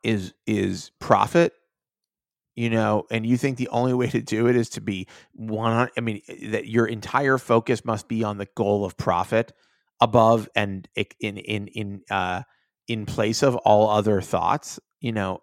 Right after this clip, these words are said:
I, I just think your, your, uh, your shit's off the mark. I think it's like, you know, it's, it's a very short-sighted move. I think it's the wrong move. I think if you want to attract, um, if you want to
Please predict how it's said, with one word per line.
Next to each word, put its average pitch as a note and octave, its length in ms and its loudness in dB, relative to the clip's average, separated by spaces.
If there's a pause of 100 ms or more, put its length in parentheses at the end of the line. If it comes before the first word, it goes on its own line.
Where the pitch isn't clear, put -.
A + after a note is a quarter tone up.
I, G#2 100 -8 (160)
I B2 80 -2
just A#2+ 140 -6
think A#2 180 -6
your, G#2+ 280 -2
your, G2+ 320 0
uh, G#2 80 -2
your A2 220 -2
shit's A2 280 -2
off F#2+ 200 0
the F#2 80 -12
mark. F2 300 -8 (160)
I D#3 120 6
think F#3 200 2
it's F3 120 0
like, D3+ 200 6
you C#3 100 2
know, B2 220 2
it's, D3 260 -2
it's D3+ 260 0
a C#3+ 140 4
very C3 400 4
short-sighted G#2+ 640 0
move. G#2 460 -2
I A#2+ 60 -4
think A2+ 240 -4
it's G#2+ 160 -6
the A#2 120 -2
wrong G#2+ 440 0
move. G2+ 280 0
I A#2 120 -2
think A#2+ 200 -6
if A2 140 -6
you A#2 140 0
want A2+ 160 0
to G#2+ 60 -2
attract, G#2+ 580 0 (480)
um, G2 760 0 (800)
if A#2 140 -2
you D3 120 6
want D#3+ 120 8
to C#3 40 4